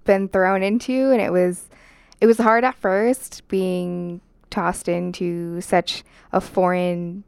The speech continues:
subject for me 'cause I've never even taken an immunology class before. And so being able to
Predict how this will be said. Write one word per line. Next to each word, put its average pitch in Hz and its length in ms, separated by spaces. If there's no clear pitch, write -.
subject 208 480
for 202 120
me 180 200
'cause 175 200
I've 170 180
never 170 200
even 170 220
taken 175 320
an 170 180
immunology 165 640
class 165 280
before. 170 420
And 185 160
so 185 280
being 185 240
able 180 320
to 175 680